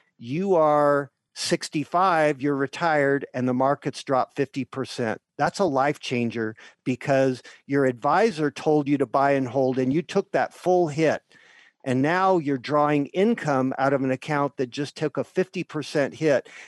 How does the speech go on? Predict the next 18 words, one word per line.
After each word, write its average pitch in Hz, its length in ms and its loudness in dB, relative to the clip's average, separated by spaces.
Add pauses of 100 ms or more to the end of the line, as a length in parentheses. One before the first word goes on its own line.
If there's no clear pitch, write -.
(160)
And 131 200 0
mathematically, 175 1120 -2 (320)
that 147 340 0
is 139 260 -4
terminal. 151 760 -2
That's 139 260 -2
why 151 200 2
in 143 120 0
two 151 200 -6
thousand 160 480 0
and 180 120 0
nine, 131 380 0
we 131 160 -2
saw 123 400 0 (260)
so 160 380 0
many 160 240 0
gray-haired 165 880 0
people 139 560 -2